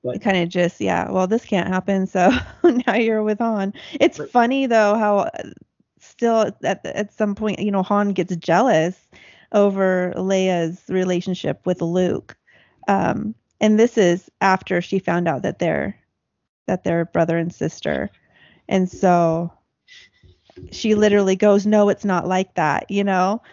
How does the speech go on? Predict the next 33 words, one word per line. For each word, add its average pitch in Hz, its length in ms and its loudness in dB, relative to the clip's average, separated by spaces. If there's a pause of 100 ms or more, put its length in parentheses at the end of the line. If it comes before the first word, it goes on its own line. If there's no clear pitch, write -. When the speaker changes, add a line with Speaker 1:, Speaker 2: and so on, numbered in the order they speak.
Speaker 2:
But 220 100 4
it 190 120 2
was 240 680 0 (100)
for 202 120 -2
a 190 60 0
minute. 233 420 0
<laughs> - 200 2
Speaker 1:
<laughs> - 40 -20 (300)
It, - 240 -4 (240)
it - 120 -12
was 202 200 -4
right 151 240 -6
up - 160 -8
until 254 280 2
then. - 360 0 (200)
Speaker 2:
Yeah, 302 320 2
up 269 80 -2
until 262 240 2
the 240 80 -4
moment 240 260 -4
you 247 80 -4
found 247 260 -2
out 254 180 -2
<laughs> - 20 2
that - 180 0 (260)
you're 233 260 -2
related. 247 640 -4 (400)
Um, 233 440 0 (380)
a 294 80 2
question 415 460 2
I 233 160 2
have 240 380 2
about 185 540 -2